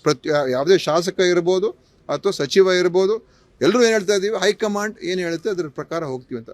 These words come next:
ಮುಖ್ಯಮಂತ್ರಿಯವರು ಇಷ್ಟು ದೊಡ್ಡ ಮಾ-, ಜನ-, ಜ-, ಜನನಾಯಕ, ಜನಪ್ರಿಯ ನಾಯಕ, ಜನನಾಯಕರು, ಅವರು ಎಷ್ಟು ಜವಾಬ್ದಾರಿತವಾಗಿ ಹೇಳಿದ್ದಾರೆ,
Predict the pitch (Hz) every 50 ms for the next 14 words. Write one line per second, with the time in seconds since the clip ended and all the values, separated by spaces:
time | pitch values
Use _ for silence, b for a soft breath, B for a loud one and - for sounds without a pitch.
0 | - _ - 175 - - 220 214 208 202 196 165 196 190 190 190 185 185 202 226
1 | - - _ _ 147 143 - _ 202 175 156 170 170 170 170 165 196 175 160 165
2 | 170 151 - - - _ _ - 131 147 165 185 180 143 127 135 131 131 123 135
3 | 151 170 185 190 175 165 156 127 - 117 120 151 170 160 - - 175 170 156 143
4 | 139 143 143 - 160 156 - - 107 131 135 147 151 143 135 120 110 - 110 -
5 | _ - 143 208 247 240 214 196 - - 196 160 160 170 180 180 170 185 175 170
6 | 175 170 160 139 143 143 143 123 113 101 - _ - _ _